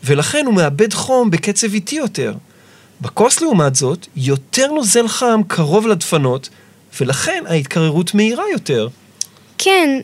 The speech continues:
Speaker 2: זה בעצם אותו רעיון של שטח ונפח. רגע, רגע, עכשיו אני אשאל אותך חידה.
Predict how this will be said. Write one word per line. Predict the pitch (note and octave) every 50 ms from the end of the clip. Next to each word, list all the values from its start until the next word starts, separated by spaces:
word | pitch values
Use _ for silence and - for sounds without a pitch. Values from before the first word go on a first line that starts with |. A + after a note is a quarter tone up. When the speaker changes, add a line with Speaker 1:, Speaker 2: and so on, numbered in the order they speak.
| - -
Speaker 2:
זה | C#4 C4 D4
בעצם | C#4 E4 F#4 F#4+ - A4+ G4+
אותו | G4 F#4+ - G4+ G4
רעיון | F#4 F#4+ F#4+ F#4 F#4 F4+
של | F4 - F4
שטח | D#4+ - F4 E4+ F4+ - - D4
ונפח. | D#4+ D#4 D#4 D#4 - - A3+ G#3 - - - - - - - - - - - - - - - - - _ _ _ _ - D#4+
רגע, | D#4+ F4+ E4+ C#4 D#4
רגע, | D4 D4+ D#4 C#4 C#4 B3+ - - _ -
עכשיו | - - - - F#4 F#4+ G#4+ G#4+
אני | G4 F4
אשאל | D#4 - D#4+ D#4+
אותך | D#4+ - - D4
חידה. | C4+ - C#4 B3+ A3